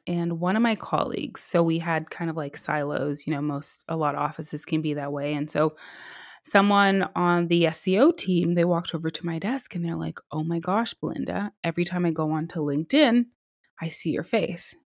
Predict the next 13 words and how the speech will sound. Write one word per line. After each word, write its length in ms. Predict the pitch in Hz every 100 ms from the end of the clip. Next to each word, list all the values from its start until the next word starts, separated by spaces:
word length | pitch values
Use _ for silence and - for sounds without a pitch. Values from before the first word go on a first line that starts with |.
| -
And 120 | 175
I 80 | 170
was 200 | 170 170 - -
mortified. 1120 | 165 170 175 190 185 147 - - 87 - 185
<laughs> 500 | 233 285 - - -
I 300 | 294 294 262 -
was 180 | 214 -
like, 200 | 190 190
"Oh 160 | - 190
my 160 | 220
gosh, 380 | 214 185 180 -
you 160 | 185 180
actually 580 | 180 - 208 208 196